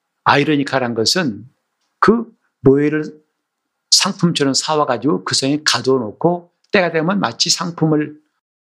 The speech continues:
출하하듯이 저 대서양 건너서 많은 섬나라에 팔고, 아이티라든지 그다음에 베네수엘라라든지 많은 나라에 팔아요. 그 지금도 남미나 중남미 가면은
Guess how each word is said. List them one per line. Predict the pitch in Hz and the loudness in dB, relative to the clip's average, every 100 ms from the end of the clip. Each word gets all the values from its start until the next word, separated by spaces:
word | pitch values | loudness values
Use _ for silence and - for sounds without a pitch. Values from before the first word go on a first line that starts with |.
| - | -2
출하하듯이 | - 202 175 139 120 - 107 _ _ _ | 0 2 -2 0 -2 -2 -6 _ _ _
저 | - 127 127 - _ _ _ - | -2 2 0 -2 _ _ _ -4
대서양 | 123 110 127 120 | 0 0 0 -4
건너서 | 113 110 107 101 - 143 156 156 _ _ _ _ _ _ _ _ _ _ _ _ | 0 0 0 -2 0 0 0 -4 _ _ _ _ _ _ _ _ _ _ _ _
많은 | - 123 127 | 0 2 0
섬나라에 | - 165 151 131 110 104 | -2 -2 0 -2 -2 -4
팔고, | 123 120 90 - _ _ _ _ _ _ _ _ | -4 -4 -8 -12 _ _ _ _ _ _ _ _
아이티라든지 | - 117 113 113 104 101 95 151 240 - _ _ _ _ | 0 0 -2 -4 -4 -2 -2 0 -2 -4 _ _ _ _
그다음에 | 123 123 139 131 - _ - | -2 0 0 -2 -8 _ -2
베네수엘라라든지 | 117 117 110 120 107 107 98 107 139 131 | 0 0 -2 -4 -4 -4 -4 -4 -4 -4
많은 | - - 151 151 | -4 -2 0 0
나라에 | 131 135 139 | 0 -2 -4
팔아요. | - 170 135 80 - _ _ _ _ _ _ | -2 -2 -2 -8 -18 _ _ _ _ _ _
그 | 170 | 2
지금도 | - 151 160 | 2 2 0
남미나 | 139 131 135 131 127 | 0 0 2 0 0
중남미 | - 143 123 120 | 0 0 0 0
가면은 | 107 117 180 - | -2 0 -2 -4